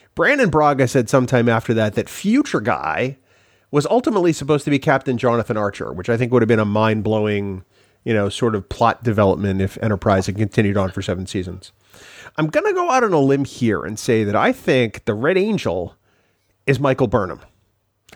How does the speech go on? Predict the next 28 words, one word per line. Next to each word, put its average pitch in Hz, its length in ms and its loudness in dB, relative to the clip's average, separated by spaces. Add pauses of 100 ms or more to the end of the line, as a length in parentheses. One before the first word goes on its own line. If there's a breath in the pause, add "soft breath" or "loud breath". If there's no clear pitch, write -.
I 135 80 0
don't 180 120 2
know 208 100 0
how. 208 320 0 (500 soft breath)
I 131 80 2
don't 151 120 2
know 180 80 2
why. 180 520 -4 (760)
But 135 300 0
I 147 100 2
just, 151 260 -4 (240)
I 123 300 -2
don't 196 100 2
know. 160 120 0
Something 202 300 -2
in 214 60 -6
my 180 100 0
gut 185 220 -2
says 156 720 0
maybe 143 440 0
it's 131 120 -2
Burnham, 101 540 -2 (100)
which 107 200 -8
explains 120 460 -2
the 120 80 -6
tie 117 240 0
to 107 60 -4
Spock. 107 520 -2